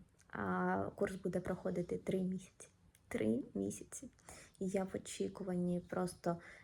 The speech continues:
від тих результатів, які я можу досягти, тих досягнень.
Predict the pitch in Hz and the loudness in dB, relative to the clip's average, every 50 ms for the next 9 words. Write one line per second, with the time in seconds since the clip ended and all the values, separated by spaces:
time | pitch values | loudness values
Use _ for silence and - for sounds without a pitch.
0 | - - 175 180 180 175 - - - - - - - - 190 175 - - - 180 | -10 -4 2 4 4 4 4 2 -8 -10 -10 -6 -2 0 0 0 0 0 0 0
1 | 175 - 175 180 - 196 208 208 - 202 180 180 175 - - 185 180 180 180 180 | 0 0 -2 -2 -2 -4 -4 -4 -2 -2 -2 -2 -2 -2 -2 0 0 2 0 0
2 | 180 - 180 175 180 175 - - 196 - - - - 196 185 - - - - - | 0 -2 -2 -2 -2 -4 -6 -8 -10 -12 -10 -6 -6 -6 -6 -8 -12 -18 -20 -20
3 | - - - - - - - - - - - - - 180 180 175 - 175 170 - | -20 -20 -20 -20 -20 -20 -20 -20 -20 -20 -12 -6 -4 -2 0 2 0 0 -2 -2
4 | - - 180 180 185 185 185 190 190 175 180 208 220 | -2 0 0 2 0 0 -2 -2 0 0 0 -2 -4